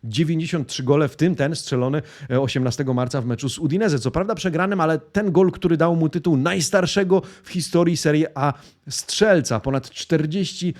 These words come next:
jeden lat, dokładnie czterdzieści jeden lat i sto sześćdziesiąt sześć dni miał Zlatan, kiedy zdobywał tę bramkę. E, no i, e, ten najlepszy jego pod względem strzeleckim sezon to sezon dwa tysiące jedenaście dwanaście.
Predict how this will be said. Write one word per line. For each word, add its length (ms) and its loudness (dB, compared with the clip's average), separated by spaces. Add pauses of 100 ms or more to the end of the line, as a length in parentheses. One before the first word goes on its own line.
(340)
jeden 320 2
lat, 220 0
dokładnie 340 0
czterdzieści 400 -6
jeden 180 -4
lat 220 -6
i 60 -8
sto 220 -4
sześćdziesiąt 540 -4
sześć 240 -4
dni 200 2
miał 160 -2
Zlatan, 320 -4
kiedy 180 -6
zdobywał 360 -4
tę 160 -6
bramkę. 320 -4 (320)
E, 140 2
no 140 4
i, 140 0
e, 80 -4 (680)
ten 280 -2
najlepszy 640 0 (120)
jego 300 0
pod 180 -4
względem 340 -2
strzeleckim 420 -4
sezon 300 -4
to 200 -4
sezon 260 -4
dwa 140 -4
tysiące 320 -6
jedenaście 400 -4
dwanaście. 520 -6